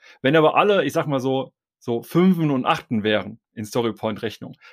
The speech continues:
dann ist das okay, damit kann ich arbeiten, das ist so eine leichte Fluktuation. Aber wenn ich jetzt sage, ich habe hier viele Sachen, die sind in einer Stunde erledigt und andere Sachen, die brauchen halt drei, vier, fünf Tage vom gesamten Team, dann habe ich natürlich ein Problem,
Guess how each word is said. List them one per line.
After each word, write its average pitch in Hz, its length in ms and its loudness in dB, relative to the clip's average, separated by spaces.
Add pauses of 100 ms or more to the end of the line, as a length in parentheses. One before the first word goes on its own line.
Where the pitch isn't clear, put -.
dann 127 120 0
ist 180 140 -2
das 180 140 0
okay, 135 460 -2
damit 127 200 -4
kann 147 160 -2
ich 113 140 -4
arbeiten, 117 380 -2
das 113 160 -4
ist 151 120 -10
so 135 60 -2
eine 117 80 0
leichte 127 300 -2
Fluktuation. 117 760 -4 (300)
Aber 117 120 0
wenn 135 100 2
ich 139 60 -4
jetzt 131 220 -2
sage, 135 240 2
ich 135 100 -6
habe 123 120 -4
hier 110 60 -6
viele 175 220 -2
Sachen, 139 460 -4 (320)
die 107 80 -6
sind 143 160 2
in 131 100 4
einer 117 80 2
Stunde 165 300 2
erledigt 131 560 -2 (220)
und 127 140 -8
andere 156 300 0
Sachen, 127 360 -2
die 120 80 -4
brauchen 131 380 0
halt 120 340 -2
drei, 131 300 0
vier, 131 240 -6
fünf 131 300 -8 (120)
Tage 143 320 0
vom 123 140 -6
gesamten 113 320 -2
Team, 165 420 -2 (440)
dann 131 260 0
habe 151 120 2
ich 151 80 -2
natürlich 151 380 -2
ein 127 140 -2
Problem, 113 520 -4